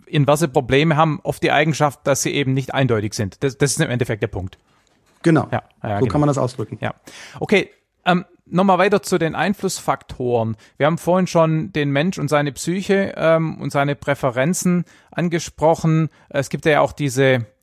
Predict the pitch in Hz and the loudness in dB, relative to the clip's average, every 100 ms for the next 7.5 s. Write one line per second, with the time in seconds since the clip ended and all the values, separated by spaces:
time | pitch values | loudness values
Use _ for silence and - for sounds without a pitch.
0 | _ 131 - 127 - 131 113 - 127 117 | _ -8 -8 -10 -10 -8 -8 -10 -10 -6
1 | 127 113 120 - - 131 139 143 131 139 | -4 -4 -6 -8 -6 -2 0 0 0 0
2 | 127 143 - 139 135 131 131 - 123 117 | 0 0 0 -2 0 0 -2 -2 0 2
3 | 131 165 139 170 180 165 170 170 160 131 | 2 2 2 2 2 2 2 2 0 -6
4 | 120 - 123 107 120 110 - 120 - - | -6 -6 -6 -6 -6 -8 -6 -6 -4 -4
5 | 107 107 127 131 127 131 143 131 123 127 | -2 0 0 0 -4 -2 -2 -2 -4 -4
6 | 123 120 123 123 117 127 - - 120 117 | -6 -6 -8 -8 -6 -8 -8 -6 -4 -6
7 | 113 127 131 - | -4 -4 -4 -10